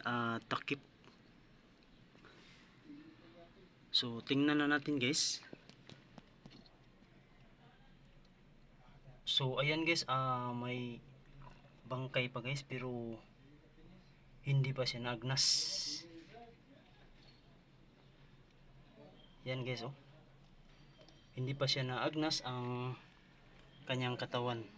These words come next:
Ayan, nakita niyo guys. Hindi pa naagnas ang kanyang katawan. So yan ang kanyang kabaong.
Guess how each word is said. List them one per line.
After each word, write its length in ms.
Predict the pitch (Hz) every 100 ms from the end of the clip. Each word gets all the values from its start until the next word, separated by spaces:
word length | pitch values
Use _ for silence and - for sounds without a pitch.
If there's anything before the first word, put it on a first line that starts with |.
| - - - - - - - - - - - - - - -
Ayan, 320 | 117 117 107 95 - -
nakita 400 | 117 135 135 117
niyo 240 | 131 127
guys. 560 | 139 151 - - - - - - - - - - - - - - - 123
Hindi 80 |
pa 160 | 120 120
naagnas 400 | 117 120 123 117
ang 160 | 117 117
kanyang 240 | 117 113
katawan. 400 | 110 113 107 104 90 - - - - - - - - - - - - - - - - - - - - - - - - -
So 160 | -
yan 240 | 117 117 117
ang 160 | 117
kanyang 240 | 117 117 110
kabaong. 560 | 113 127 135 143 175